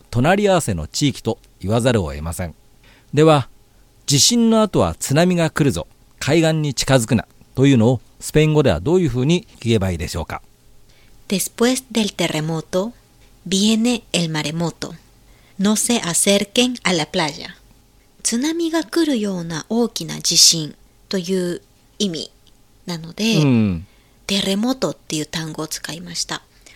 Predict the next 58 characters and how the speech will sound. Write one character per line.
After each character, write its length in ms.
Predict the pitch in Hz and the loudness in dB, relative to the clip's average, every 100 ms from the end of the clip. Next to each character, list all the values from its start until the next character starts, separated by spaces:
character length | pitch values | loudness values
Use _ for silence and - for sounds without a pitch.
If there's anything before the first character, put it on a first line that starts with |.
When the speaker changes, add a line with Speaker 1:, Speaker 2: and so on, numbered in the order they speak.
| - | -8
Speaker 1:
あ、 80 | 156 | -6
Speaker 2:
普 100 | 262 | -4
通 280 | - 311 302 | -6 -6 -6
の、 300 | 311 311 - | -4 -4 -4
Speaker 1:
は 200 | - 120 | -2 -2
い。 20 | |
Speaker 2:
は 40 | |
い。 120 | 202 - - _ _ _ | -2 -8 -20 _ _ _
テ 120 | 240 | -4
ン 60 | 240 | -2
ブ 80 | 269 | -2
ロ 100 | 294 | -4
ー 20 | |
ル 40 | 190 | -4
だ 120 | 156 | -8
と、 280 | 185 160 - - _ | -10 -10 -14 -20 _
ち 80 | - | -8
ょ 40 | 247 | -6
っ 40 | |
と 180 | - 269 | -4 -4
し 60 | |
た 100 | - | -4
揺 180 | 254 247 | -8 -6
れ、 200 | 254 349 _ _ _ _ _ - | -8 -12 _ _ _ _ _ -8
災 340 | - 277 302 | -4 -2 -2
害 320 | 294 294 294 - _ _ - | -2 -4 -4 -8 _ _ -8
が 280 | 269 262 - - | -2 -2 -4 -4
あ 140 | 226 | -2
る 160 | 202 160 | -2 -2
強 340 | - 208 240 | -4 -2 -2
い 120 | 185 - - | -4 -8 -10
揺 160 | 180 | -6
れ 120 | 185 170 | -4 -4
は、 320 | 185 170 - - _ _ | -6 -6 -8 -20 _ _
テ 120 | - 170 | -6 -4
レ 140 | 175 | -2
モ 160 | 196 214 | -2 -4
ト 240 | 143 - - 208 | -6 -8 -10 -8
に 180 | 220 - - - - | -8 -10 -20 -16 -8
変 100 | 190 | -8
わ 80 | 185 | -6
る 100 | 175 | -10
ん 60 | |
で 80 | 185 | -10
す 160 | - 180 | -10 -6
ね。 100 | 214 | -6
Speaker 1:
あ 200 | 92 92 | -6 -8
あ、 40 | |
そ 200 | - 123 | -6 -2
う 20 | 196 | 0
な 140 | 117 | -2
ん 40 | |
で 120 | 78 76 | -4 -10
す 140 | - | -12
ね。 220 | 73 76 | -12 -8
Speaker 2:
は 280 | 87 175 170 | -6 -6 -6
い。 160 | 151 - _ - - - | -8 -12 _ -20 -10 -4
Después 760 | 220 - - 269 254 - - | -2 -4 -4 0 0 0 -4